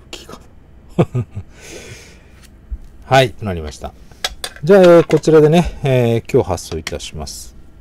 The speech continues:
いや、結構いいっすね、やっぱりね。まあ、カットシグネチャーのところとシリアルの枠がやっぱり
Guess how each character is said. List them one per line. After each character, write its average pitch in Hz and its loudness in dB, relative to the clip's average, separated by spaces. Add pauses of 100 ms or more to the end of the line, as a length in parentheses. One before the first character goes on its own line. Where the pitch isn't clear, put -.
い 175 6
や、 160 4
結 190 2
構 117 2
い 127 0
い - -2
っ - -2
す - -8
ね、 90 -4
や 82 -8
っ 80 -16
ぱ 90 -4
り 85 -12
ね。 80 -12 (800)
ま 107 -2
あ、 - -6
カ - -2
ッ - 0
ト 175 -4
シ - -6
グ 180 2
ネ 185 6
チ 160 0
ャ 110 4
ー - 0
の 98 -4
と 98 -8
こ 98 -8
ろ 92 -8
と - -10
シ - -6
リ 139 4
ア 135 4
ル 143 0
の 139 0
枠 135 0
が 98 2
や 78 -2
っ 73 -8
ぱ - -8
り 76 -10